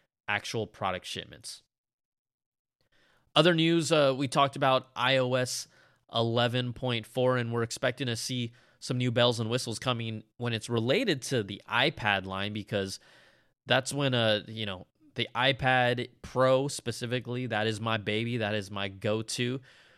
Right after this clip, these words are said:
Well, recently, the iPad Pro and the iPhone ten were named Displays of the Year by the Society for Information Display. I did not know that there was a society for inf-,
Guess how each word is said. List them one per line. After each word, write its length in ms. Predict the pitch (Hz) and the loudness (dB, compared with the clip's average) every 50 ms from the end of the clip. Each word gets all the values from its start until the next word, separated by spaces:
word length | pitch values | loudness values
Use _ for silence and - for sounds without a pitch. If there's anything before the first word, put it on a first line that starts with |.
| _ _ _ _ _ | _ _ _ _ _
Well, 360 | - 123 135 143 139 - - _ | 2 4 4 4 4 0 -4 _
recently, 920 | - 120 113 117 139 185 240 233 - 160 139 123 120 117 120 131 165 220 - _ _ _ _ _ _ _ _ | -14 -10 -6 -4 -2 -2 -2 -2 -2 -4 -4 -2 -2 -2 -2 -2 -4 -6 -10 _ _ _ _ _ _ _ _
the 220 | 117 120 127 127 - - | -8 -6 -4 -4 -4 -2
iPad 600 | 117 131 139 160 170 - - 165 165 175 170 160 | -2 0 0 0 -2 -2 0 2 2 2 0 -4
Pro 480 | - - - 113 104 98 95 95 101 - _ _ _ _ _ _ _ _ _ | -8 -4 -2 0 0 0 -2 -4 -6 -10 _ _ _ _ _ _ _ _ _
and 200 | 123 123 135 139 | -2 -2 0 0
the 120 | 151 147 - | -2 -2 0
iPhone 560 | - 117 123 131 135 127 - 139 127 120 117 113 | 2 2 2 2 0 0 -2 -2 -2 -2 -4 -6
ten 420 | - - 131 131 117 110 107 104 | -6 -4 -2 -2 0 -2 -4 -4
were 160 | 107 113 113 | -4 -4 -4
named 460 | 113 113 117 120 120 123 117 113 113 110 | -4 -4 -4 -4 -4 -4 -6 -8 -8 -8
Displays 960 | 117 113 - - - - - 139 135 143 147 156 170 175 180 190 175 156 151 | -6 -6 -6 -6 -8 -8 -8 -4 0 0 0 0 0 -2 -2 -4 -4 -6 -8
of 340 | 151 - 135 147 147 139 135 | -10 -6 -6 -6 -6 -4 -4
the 100 | 139 135 | -4 -4
Year 440 | 135 135 135 123 110 107 107 107 - _ _ _ _ _ _ _ _ _ _ | -2 0 0 0 2 0 0 -2 -6 _ _ _ _ _ _ _ _ _ _
by 120 | - 113 110 | 0 0 2
the 120 | 113 123 | 2 -2
Society 520 | - - 120 - - 139 131 131 139 143 139 | -2 -2 -4 2 2 4 4 4 2 0 -2
for 160 | 120 - 120 | -4 -6 -6
Information 560 | - 120 117 - 120 110 113 110 107 - 120 | -6 -8 -6 -4 -4 -2 -2 -2 -2 -4 -4
Display. 460 | 107 110 - - - 107 98 87 85 | -4 -4 -6 -6 -6 -6 -6 -4 -4
I 100 | 85 90 | -6 -6
did 160 | 95 104 120 117 | -4 -4 -2 0
not 280 | 123 127 143 - - | 2 0 0 0 -2
know 200 | 151 143 139 139 | -4 -4 -2 -2
that 300 | 135 135 131 127 113 123 | 0 0 0 0 -2 -4
there 120 | 131 123 120 | -4 -4 -4
was 140 | 113 104 | -4 -4
a 60 | 110 107 | -6 -8
society 880 | - - 107 - - - 123 117 120 120 110 104 101 95 92 92 - _ _ _ _ _ _ _ _ _ | -8 -8 -8 -8 -2 0 2 2 4 2 0 0 -4 -6 -10 -12 -14 _ _ _ _ _ _ _ _ _
for 120 | - 120 107 | -8 -6 -4
inf-, 320 | 107 113 110 110 101 - | -4 -4 -6 -6 -8 -10